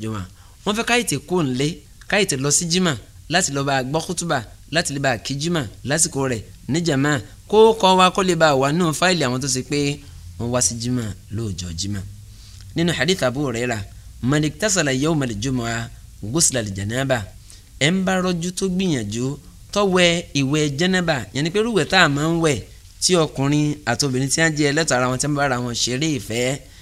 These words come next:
irú ìwẹ̀ tí a máa ń wẹ̀, ẹ ń bá lè wẹ̀ lọ́jọ́ Jímọ̀, àníyàn ni ó kàn yàtọ̀, bákan náà ni ìwẹ̀ ṣe rí. Lẹ́yìn tó wẹ̀ tán,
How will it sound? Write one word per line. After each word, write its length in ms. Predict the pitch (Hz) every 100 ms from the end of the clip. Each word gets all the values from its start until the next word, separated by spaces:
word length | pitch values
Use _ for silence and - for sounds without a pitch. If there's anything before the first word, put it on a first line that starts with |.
| -
irú 180 | - 196
ìwẹ̀ 140 | 247 143
tí 100 | -
a 80 | 165
máa 160 | 165 175
ń 60 | 175
wẹ̀, 160 | 165 139 131 - -
ẹ 80 | 143
ń 100 | 190
bá 80 | 196
lè 140 | 202 175
wẹ̀ 280 | 139 131 139 151 -
lọ́jọ́ 320 | 156 123 117
Jímọ̀, 280 | 120 131 117 98 - -
àníyàn 400 | 117 127 156 175 123
ni 100 | 131
ó 100 | 147
kàn 180 | - 143
yàtọ̀, 240 | 110 107
bákan 260 | 123 156 135
náà 120 | 147
ni 100 | 135
ìwẹ̀ 200 | 101 104
ṣe 180 | 110 117 120
rí. 120 | 139 151 - - - - -
Lẹ́yìn 300 | - 208 247
tó 100 | 190 208
wẹ̀ 100 | 175
tán, 320 | 143 175 185